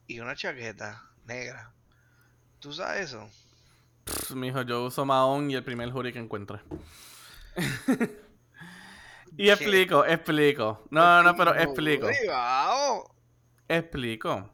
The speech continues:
Speaker 2: explico. Recuerda, yo trabajo con niños y adolescentes con problemas socioemocionales.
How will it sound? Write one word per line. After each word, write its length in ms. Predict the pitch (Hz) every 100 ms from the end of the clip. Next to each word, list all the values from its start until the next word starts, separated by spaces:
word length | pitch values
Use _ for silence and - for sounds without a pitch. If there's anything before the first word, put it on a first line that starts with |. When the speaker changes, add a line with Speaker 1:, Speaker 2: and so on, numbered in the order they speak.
| _ -
Speaker 2:
explico. 520 | 147 143 107 131 123 - _ - - - - - - _ - -
Recuerda, 340 | - 151 180
yo 160 | 156 135
trabajo 720 | 156 156 147 156 151 143 135
con 240 | 147 143 135
niños 560 | 135 139 139 135 135
y 60 | 135
adolescentes 680 | 127 123 127 127 117 - 143
con 300 | 160 143 117
problemas 440 | 113 110 107 113
socioemocionales. 840 | 117 110 110 110 110 113 147 113